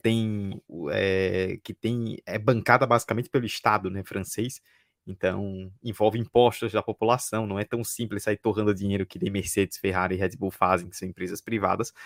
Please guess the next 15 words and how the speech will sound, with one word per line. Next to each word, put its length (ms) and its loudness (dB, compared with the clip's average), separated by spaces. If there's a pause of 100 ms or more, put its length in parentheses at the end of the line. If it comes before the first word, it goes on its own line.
(400)
mas 840 2
a, 720 2 (180)
a 100 0
Alpine 520 0
é 60 4
o 100 0
caso 300 4
de 80 -2
uma 60 2
montadora 640 2
que 160 0
tem 440 -2
recursos, 920 -2 (300)
tem 160 4
condições, 920 -2